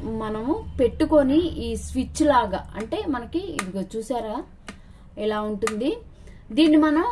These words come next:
ఇలా అనుకోవటమే. మనకి మీడియంగా కావాలంటే మీడియంగా, లేకపోతే మనకంటే పెట్టినప్పుడు ఒక నిమిషంలో కావాలంటే ఆఫ్ చేసేసుకోవచ్చు,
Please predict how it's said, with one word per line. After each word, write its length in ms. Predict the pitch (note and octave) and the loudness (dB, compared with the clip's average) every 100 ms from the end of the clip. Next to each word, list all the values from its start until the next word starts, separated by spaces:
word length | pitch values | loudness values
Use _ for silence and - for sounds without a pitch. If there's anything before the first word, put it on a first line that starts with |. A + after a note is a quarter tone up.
| A4 | -2
ఇలా 220 | B3+ C4+ | 2 4
అనుకోవటమే. 760 | B3+ B3+ C4 C#4 C4 B3 D4 G#4 | 4 2 4 4 4 0 -2 -2
మనకి 400 | D4 B3+ B3 C4+ | 0 0 0 0
మీడియంగా 500 | B3+ C4 C#4 C#4+ C#4+ | 2 4 4 4 4
కావాలంటే 640 | C#4+ C4+ C4+ C4+ C4+ C4+ | 2 0 2 2 2 2
మీడియంగా, 720 | C4+ B3+ B3+ C4 C4+ F#4 A#4 F#4+ | 2 2 0 2 2 2 -2 -4
లేకపోతే 600 | C4+ C4 C#4 C#4+ F#4 A#4+ - - - C4+ | -4 -4 -2 -2 -2 -6 -8 -16 -8 0
మనకంటే 520 | D4 D#4+ D#4 F4 D#4+ | 0 2 2 0 0
పెట్టినప్పుడు 560 | E4 C#4+ D#4 E4 D4+ A#3 - | 0 4 4 4 2 -2 -2
ఒక 160 | G#3 B3 | -4 -2
నిమిషంలో 540 | B3 B3 D4 C#4+ C#4 | -2 -2 2 4 4
కావాలంటే 720 | C4+ B3 B3 B3 B3 A#3+ C4+ | 4 2 2 0 -4 2 2
ఆఫ్ 300 | A#3+ A3+ A3+ | 2 -2 -4
చేసేసుకోవచ్చు, 880 | C4 C4 B3+ - B3+ B3+ - F#4 | -4 -4 -6 -4 -2 -4 -6 -4